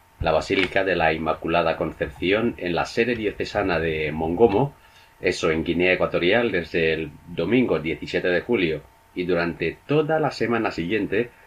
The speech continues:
fue el escenario de esta reunión. Participaron los sesenta y cinco obispos y cardenales, representantes de la Iglesia italiana, francesa y española,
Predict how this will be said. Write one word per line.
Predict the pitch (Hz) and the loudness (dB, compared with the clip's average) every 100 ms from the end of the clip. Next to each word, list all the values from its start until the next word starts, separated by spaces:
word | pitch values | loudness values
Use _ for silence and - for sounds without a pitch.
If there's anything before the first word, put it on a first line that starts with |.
| - _ - | -20 _ -2
fue | 95 90 | 4 4
el | |
escenario | 90 - - 92 95 120 135 143 - | 4 0 0 2 4 2 2 0 -2
de | 87 85 | -2 -2
esta | 85 - 80 | -2 -2 -2
reunión. | 76 85 135 104 - _ _ - - | 0 0 0 0 -8 _ _ -20 0
Participaron | - - - - 139 160 165 | 0 0 -10 0 2 2 0
los | 131 117 | -2 -2
sesenta | 110 - 104 101 | -4 -2 0 0
y | 95 | 0
cinco | - 143 147 | 2 0 2
obispos | 131 147 - 143 139 | 0 0 -2 -6 -4
y | 117 | 0
cardenales, | 87 82 90 80 69 78 | 0 2 0 0 -4 -6
representantes | - - - 80 90 98 117 120 - - - _ - | -6 -6 -6 -2 0 2 0 -2 -10 -20 -20 _ -4
de | 85 | 0
la | 82 80 | 4 2
Iglesia | 78 82 80 80 | 2 -2 -2 -6
italiana, | 76 80 95 110 107 | -6 0 2 2 0
francesa | - 85 - 101 98 95 90 | -2 -4 -2 -4 -2 0 2
y | 87 | 0
española, | 80 - 87 113 117 139 | -4 -4 -2 0 0 -2